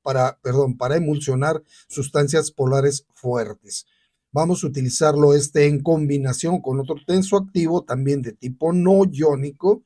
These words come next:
con un valor mucho más abajo.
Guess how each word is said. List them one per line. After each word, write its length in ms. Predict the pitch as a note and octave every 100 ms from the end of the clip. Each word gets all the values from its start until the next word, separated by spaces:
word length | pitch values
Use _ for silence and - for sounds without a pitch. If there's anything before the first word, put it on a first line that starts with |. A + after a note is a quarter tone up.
| _ _ _ -
con 220 | C#3+ D#3
un 160 | D#3+
valor 420 | D#3+ D#3 E3 E3+ _
mucho 580 | C#3 C#3+ D3+ E3+ - D#3
más 260 | C#3 C3+ C3+
abajo. 460 | A2+ G2+ - G#2+